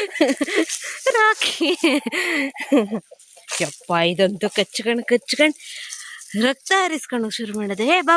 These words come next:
ಬಾ, ಬಾ, ಬಾ, ಸಾಕು ನಿನ್ನ ಗುಡ್ಗಕ್ಕೆ. ಕುಯ್ಗ್ ಮಾತ್ರ ಸಿಕ್ಕುದಿಲ್ಲ. ಯಪ್ಪ, ಭಯಂಕರ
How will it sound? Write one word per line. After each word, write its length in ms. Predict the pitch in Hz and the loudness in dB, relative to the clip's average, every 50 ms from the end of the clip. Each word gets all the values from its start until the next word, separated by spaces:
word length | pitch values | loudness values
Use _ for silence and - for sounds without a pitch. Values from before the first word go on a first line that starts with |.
| 311 | 4
ಬಾ, 60 | 349 349 330 | 4 2 2
ಬಾ, 80 | 330 339 - | 2 -2 -2
ಬಾ, 80 | 330 330 - - - - - - - | -2 -4 -4 -8 -10 -10 -8 -2 2
ಸಾಕು 200 | 349 339 339 359 330 320 | 2 2 2 2 2 4
ನಿನ್ನ 140 | 320 302 294 - - - 240 | 4 2 2 0 -4 -4 2
ಗುಡ್ಗಕ್ಕೆ. 460 | 247 285 262 233 247 220 - - 214 - - - - - - - - - - - - - - - - - - 226 - - - - - - _ - | 4 4 4 4 2 -2 -2 -4 -6 -6 -6 -12 -12 -12 -12 -12 -10 -10 -8 -10 -10 -10 -14 -20 -16 -14 -12 -12 -12 -14 -16 -20 -20 -20 _ -4
ಕುಯ್ಗ್ 200 | - 262 269 254 262 | -2 -2 0 2 0
ಮಾತ್ರ 180 | 262 - 269 254 - | 2 2 0 0 -2
ಸಿಕ್ಕುದಿಲ್ಲ. 420 | 254 - - 254 247 247 240 240 240 247 240 - - _ _ _ _ _ - - - - - - 240 | -4 -4 -2 0 2 4 4 4 2 0 -2 -4 -10 _ _ _ _ _ -20 -20 -20 -20 -8 -4 -4
ಯಪ್ಪ, 180 | 233 - - - 233 208 226 | -4 -4 4 4 4 6 6
ಭಯಂಕರ 400 | 240 254 233 220 - - 226 190 | 2 2 0 -2 0 0 0 0